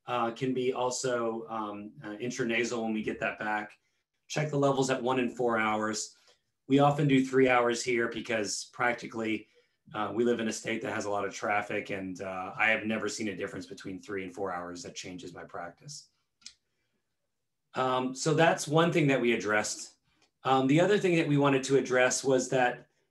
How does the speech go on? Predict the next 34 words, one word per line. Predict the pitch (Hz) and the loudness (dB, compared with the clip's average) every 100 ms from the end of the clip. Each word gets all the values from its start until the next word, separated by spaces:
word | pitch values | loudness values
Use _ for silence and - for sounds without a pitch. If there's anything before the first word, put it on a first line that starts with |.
| _ | _
the | 143 | -10
panel | - 170 175 165 | -2 0 2 2
suggested | 170 139 143 143 - 127 | 0 2 4 4 2 -2
against | 131 139 131 - | 2 2 0 -4
using | 120 139 131 135 127 120 - _ _ _ _ | 4 4 4 0 0 -4 -14 _ _ _ _
the | 127 120 - | -4 -4 -4
propeptide, | - 165 170 - 156 - - 143 120 110 107 - _ _ _ _ | 2 4 4 2 -2 -2 0 4 4 4 0 -6 _ _ _ _
uh, | 127 120 117 | -4 -2 2
ratio | 127 139 - 147 131 120 | 4 4 4 4 4 4
of | - | 2
an-, | 135 151 143 | 0 2 4
over | 143 131 127 | 4 4 2
antigen | 139 160 143 135 120 107 | 2 2 2 0 0 2
rather | 127 147 151 | 4 4 4
than | 143 135 | 4 6
using | 135 131 127 | 6 4 2
a | 123 | 0
desmopressin | 120 127 131 131 131 127 - 107 | 2 2 2 -4 -2 -4 -2 -6
trial. | - 95 82 - _ _ _ _ _ | -4 -6 -6 -12 _ _ _ _ _
So | - 147 | -2 2
there | 147 | 4
are | 147 | 4
two | - 185 185 | 2 2 4
ways | 170 160 156 147 | 6 6 4 2
that | 143 | 2
you | 135 131 | 2 2
can | 139 127 | 0 0
decide | 123 120 143 135 123 | -2 -2 0 2 2
whether | 120 120 117 | 0 0 -2
a | 117 | 0
patient | 131 131 123 | 0 0 -2
has | 117 113 110 - _ _ - | -4 -4 -4 -8 _ _ -10
accelerated | 113 - 143 143 143 131 123 117 | -6 -2 2 4 4 4 2 0
clearance. | 147 143 120 107 101 - | 0 2 2 -2 -6 -12